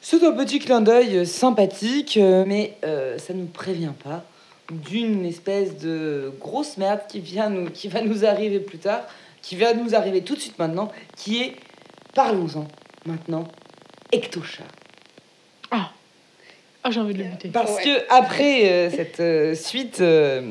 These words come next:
Speaker 1: de tournage,
Speaker 2: On
Speaker 1: eh
Speaker 2: récupère
Speaker 1: ben,
Speaker 2: le
Speaker 1: ben,
Speaker 2: bouton.
Speaker 1: déjà, déjà, on récupère un mouton, mais, euh, il nous arrive une grosse merde sur la gueule, hein, quand même.
Speaker 3: Ouais, on essaye de, d'insérer le bouton, donc, dans l'ascenseur,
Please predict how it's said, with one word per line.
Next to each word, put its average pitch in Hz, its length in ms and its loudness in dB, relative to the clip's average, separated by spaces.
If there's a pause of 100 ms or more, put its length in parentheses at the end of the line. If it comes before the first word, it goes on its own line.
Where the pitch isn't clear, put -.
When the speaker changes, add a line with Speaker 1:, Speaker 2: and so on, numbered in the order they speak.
(100)
Speaker 1:
de 165 120 -4
tournage, 180 680 0 (300)
Speaker 2:
On 226 60 -4
Speaker 1:
eh 208 40 -2
Speaker 2:
récupère 196 320 6
Speaker 1:
ben, 202 220 8
Speaker 2:
le - 60 6
Speaker 1:
ben, 190 140 8
Speaker 2:
bouton. 196 40 0 (100)
Speaker 1:
déjà, 220 240 8
déjà, 190 320 4
on 180 80 2
récupère 165 400 0
un 151 60 2
mouton, 170 380 2 (280)
mais, 180 300 4
euh, 165 100 8
il 175 100 2
nous 170 140 4
arrive 185 180 6
une 202 60 2
grosse 165 220 0
merde 175 120 0
sur - 140 -2
la 185 140 8
gueule, 233 240 6
hein, 160 200 2
quand 160 120 -6
même. 127 180 -4 (580)
Speaker 3:
Ouais, 226 160 -2
on 214 40 0
essaye 214 300 4
de, 175 360 4
d'insérer 214 460 4
le 214 160 6
bouton, 196 340 -4
donc, 190 220 -4
dans 180 120 4
l'ascenseur, 220 520 2